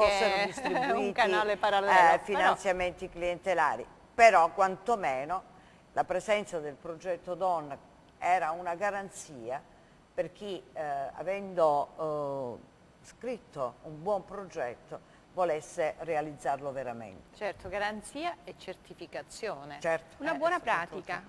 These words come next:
Speaker 2: Ecco.
Speaker 1: È una
Speaker 3: Una buona
Speaker 1: buona
Speaker 3: pra-,
Speaker 1: pratica,
Speaker 2: È una buona
Speaker 1: quella che nel linguaggio
Speaker 2: pratica.
Speaker 1: delle donne oggi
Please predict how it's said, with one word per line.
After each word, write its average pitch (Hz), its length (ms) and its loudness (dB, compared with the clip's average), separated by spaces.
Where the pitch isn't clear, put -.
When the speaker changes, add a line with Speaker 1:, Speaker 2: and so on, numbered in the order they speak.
Speaker 2:
Ecco. 175 280 -6
Speaker 1:
È 226 40 4
una 240 100 4
Speaker 3:
Una 254 100 8
buona 233 160 4
Speaker 1:
buona 214 160 2
Speaker 3:
pra-, 214 100 0
Speaker 1:
pratica, 240 160 8
Speaker 2:
È - 20 2
una 240 140 4
buona 233 220 6
Speaker 1:
quella 214 200 8
che 190 200 2
nel 196 220 -2
linguaggio 220 320 4
Speaker 2:
pratica. 175 40 2
Speaker 1:
delle 208 240 -4
donne 147 400 -2
oggi 143 380 -8